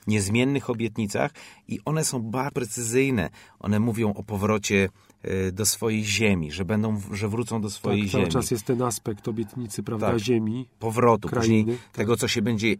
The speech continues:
Speaker 1: jak będą błogosławieni, co się tam będzie dobrze działo. To się wszystko zaczyna już, y, u Abrahama. Bóg, y, powiedział mu, że stworzy z niego naród, będzie go błogosławił.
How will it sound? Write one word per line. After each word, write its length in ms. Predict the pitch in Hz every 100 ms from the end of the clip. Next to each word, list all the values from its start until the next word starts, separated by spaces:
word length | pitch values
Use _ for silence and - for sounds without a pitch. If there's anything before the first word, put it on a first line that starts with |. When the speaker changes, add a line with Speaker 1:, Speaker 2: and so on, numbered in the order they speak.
| -
Speaker 1:
jak 300 | 107 117 120
będą 220 | 131 131
błogosławieni, 640 | 120 110 113 104 104 90
co 140 | - 117
się 120 | -
tam 160 | 117
będzie 200 | 117 117 117
dobrze 280 | 110 107
działo. 280 | 113 101 71 - - - _
To 100 | 165
się 120 | 196
wszystko 280 | 196 185 175
zaczyna 380 | 165 - 160 156
już, 240 | 143 - - 143 135
y, 60 | 127
u 100 | -
Abrahama. 580 | 131 131 113 185 170 98
Bóg, 240 | 117 107
y, 300 | 117 113 113 104 - - _
powiedział 500 | 104 117 170 160 120
mu, 160 | 110
że 140 | 101 101
stworzy 340 | - 117 107
z 60 | 104
niego 220 | 113 104
naród, 320 | 107 98 127
będzie 240 | 110 110 127
go 100 | 113
błogosławił. 720 | 110 110 101 104 87 104